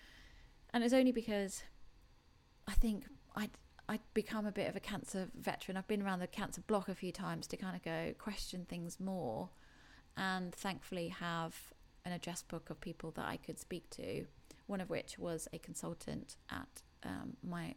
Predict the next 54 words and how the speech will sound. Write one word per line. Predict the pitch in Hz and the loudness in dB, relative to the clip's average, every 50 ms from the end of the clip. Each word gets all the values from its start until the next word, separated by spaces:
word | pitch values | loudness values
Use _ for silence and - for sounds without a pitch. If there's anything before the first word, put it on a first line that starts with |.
| - - | -10 -14
hospice, | - - 196 - - - - 185 - - | -12 -10 -10 -8 -6 -8 -8 -8 -6 -6
my | 185 180 175 165 | -4 -4 -2 -2
old | 170 - | -4 -4
hospice | - 185 - - - - - | -6 -10 -10 -8 -10 -8 -6
in | 165 170 | -4 -2
London. | 180 180 165 - - - 170 - - - - - - - - - - - - - - - - - | -2 -2 -2 -2 -4 -4 -6 -6 -8 -16 -20 -20 -18 -16 -16 -16 -16 -16 -16 -18 -18 -20 -6 -2
Um, | 202 196 196 196 190 190 190 185 185 185 247 - - - - - - - - | 2 2 4 4 2 2 0 0 -2 -4 -8 -12 -16 -14 -14 -14 -14 -12 -6
and | - 196 | -4 -2
I | 202 202 | 0 0
said | - - 214 - | 0 -2 -2 -2
to | - 185 | -4 -4
her, | 180 170 - - - - - - - - - | -2 -2 -4 -4 -6 -12 -16 -18 -18 -12 -2
"Do | - 254 | 2 4
you | 269 | 6
know | 269 262 240 | 6 6 6
anyone | 220 202 190 180 180 | 4 2 -2 -2 -2
in | 175 175 | -2 -2
London | 170 170 170 - - - | -4 -4 -2 -4 -4 -4
who | 196 190 185 170 165 165 160 - - - - - | -4 -4 -4 -4 -4 -4 -4 -6 -10 -14 -18 -10
could | - 170 - | -10 -8 -6
look | - - - | -6 -8 -8
at | - - | -6 -6
my | 160 | -6
brain | 160 - 165 165 160 165 | -4 -4 -4 -4 -4 -6
scan | - - 160 160 156 156 | -8 -6 -6 -4 -4 -4
and | - - | -6 -6
kind | - - - | -8 -8 -8
of | - - | -8 -8
tell | - - - - | -8 -8 -6 -6
me | - 69 | -6 -6
that | - - - - - - - - - - - - - - - - - - - - - | -4 -6 -6 -6 -8 -12 -18 -20 -20 -20 -20 -20 -20 -20 -20 -20 -20 -20 -20 -12 -12
I | 185 | -8
don't | - - 165 180 - - | -4 -2 -2 -2 0 0
need | 262 262 262 | 0 0 2
whole | - 285 285 | 0 -2 0
brain | 294 285 285 285 | 0 2 2 2
<laughs> | 285 | 2
radiotherapy | 277 277 262 277 277 269 - - - - - 247 - | 4 6 8 10 12 12 12 12 12 8 4 4 4
and | 233 220 208 | 4 2 2
that | 214 - | 2 2
we | 190 | 2
could | - - 196 | 0 0 -2
do | 190 196 | -2 -2
something | - - - 180 175 | -2 -2 -4 -2 -4
more | 180 | -4
targeted?" | 180 - 180 175 170 - - - - 170 - - - - - - - - - - - - - - - - - - | -4 -2 -2 -2 -2 -4 -4 -2 -4 -4 -4 -6 -16 -20 -20 -20 -18 -18 -16 -16 -16 -16 -16 -18 -18 -20 -10 -6
And | - 190 | -6 -4
she | - - 185 | -2 -4 -4
just | 180 190 - - | -4 -6 -6 -4
said, | 165 165 - | -4 -2 0
"Leave | 170 165 160 - | 0 0 0 -2
it | - | -2
with | - 170 - - | -4 -4 -4 -4
me." | - - - - - | -4 -4 -4 -4 -6